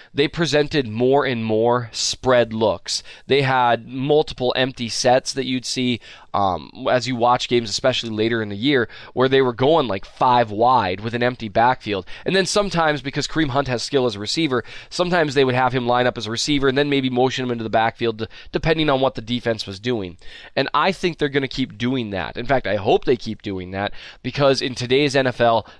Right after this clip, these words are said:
that is the best way to have a good offense. Belichick and the, and the Patriots have been ahead of the game in this for years by running empty sets or running spread offenses. The best way to neutralize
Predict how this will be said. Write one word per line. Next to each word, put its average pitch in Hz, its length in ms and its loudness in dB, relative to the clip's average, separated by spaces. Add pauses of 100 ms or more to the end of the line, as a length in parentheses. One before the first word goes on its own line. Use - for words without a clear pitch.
that 131 300 2
is 131 180 -4
the 120 100 -8
best 113 280 0
way 113 140 2
to 104 60 2
have 104 180 0
a 104 60 -8
good 101 160 -4
offense. 95 480 -2
Belichick 139 540 0
and 120 120 -8
the, 107 220 0
and 113 140 -4
the 104 40 -6
Patriots 113 440 -4
have 110 100 -8
been 110 80 -4
ahead 113 220 -2
of 110 80 -6
the 113 40 -6
game 107 300 -6
in 107 80 -10
this 92 160 -8
for 98 140 -12
years 104 840 -4 (500)
by 120 220 4
running 123 580 -2
empty 117 260 -6
sets 117 380 2
or 104 80 -2
running 113 300 -2
spread 120 280 0
offenses. 107 500 0 (260)
The 127 100 0
best 165 380 2
way 175 100 4
to 151 80 2
neutralize 117 880 2